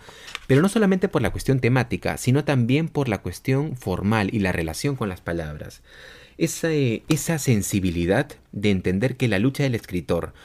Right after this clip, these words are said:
no solamente se da a nivel de lo que se dice, sino a nivel del instrumento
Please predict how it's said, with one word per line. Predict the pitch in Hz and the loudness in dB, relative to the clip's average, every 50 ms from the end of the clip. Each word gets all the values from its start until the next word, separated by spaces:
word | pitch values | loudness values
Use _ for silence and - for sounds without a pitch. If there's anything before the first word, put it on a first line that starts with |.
| - - | -12 -4
no | - 127 | -2 -2
solamente | 123 - 151 143 139 143 151 151 147 135 | 0 2 2 2 2 2 0 -2 -4 -4
se | 123 120 | -2 0
da | 110 117 | 0 2
a | |
nivel | 123 120 110 117 117 | 2 2 2 0 0
de | 120 123 | 0 2
lo | 120 113 - | 0 0 0
que | - 104 | -2 -6
se | - - 90 | -4 -2 -2
dice, | 90 90 87 82 - 87 | -2 -2 -2 -6 -8 -8
sino | 92 95 92 104 | -4 -2 -2 0
a | 120 | 2
nivel | 135 131 135 139 139 | 2 2 2 2 2
del | 139 135 127 | 2 2 2
instrumento | 104 92 80 - - - - 87 82 87 95 117 113 98 87 80 - - 95 131 156 | 2 0 0 -4 -10 -8 -6 -4 0 2 2 2 2 2 0 -2 -4 -4 -4 -4 -4